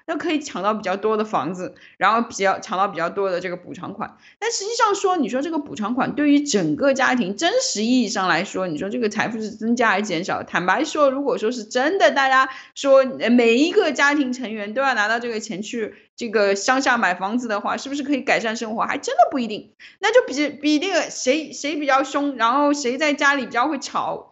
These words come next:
谁在家里比较会闹。那，那个，但是呢，问题是说他们对于外面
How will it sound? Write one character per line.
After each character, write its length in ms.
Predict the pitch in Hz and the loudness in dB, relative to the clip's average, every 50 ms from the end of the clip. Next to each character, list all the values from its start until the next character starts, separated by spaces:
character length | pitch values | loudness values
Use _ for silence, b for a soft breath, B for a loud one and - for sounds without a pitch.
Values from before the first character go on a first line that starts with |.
| _ | _
谁 160 | - - 247 | -8 -6 -2
在 160 | 277 311 302 285 | 0 0 0 2
家 140 | 285 277 | 2 0
里 120 | 277 254 233 | 0 0 -2
比 140 | 214 175 185 | -4 -2 0
较 160 | 220 226 254 | 0 0 0
会 100 | 277 240 | 0 -2
闹。 360 | 240 247 277 233 190 - B B B B B B B B | 0 2 2 2 2 0 B B B B B B B B
那， 280 | 311 370 403 392 381 359 | 0 4 4 6 4 4
那 200 | 330 381 392 339 | 2 -2 -6 -4
个， 360 | 262 269 254 240 226 220 214 | -4 -4 -2 -2 -4 -4 -6
但 240 | 214 - 392 415 403 | 0 0 2 2 2
是 180 | 403 - 311 | -2 -2 -2
呢， 220 | 269 214 190 156 - - | -2 -2 -2 -4 -6 -8
问 160 | 277 311 311 | -4 -4 -2
题 140 | 311 285 277 | -2 -2 -4
是 80 | 254 | -4
说 180 | 269 277 262 277 | -2 -2 -2 0
他 120 | 302 311 | 0 -2
们 120 | 277 320 - | -2 0 2
对 220 | 403 381 330 285 | 2 4 4 4
于 80 | 269 269 | 2 2
外 300 | 277 277 392 370 349 320 | 0 2 4 4 4 4
面 320 | 311 302 277 240 - B | 2 0 0 -2 -4 B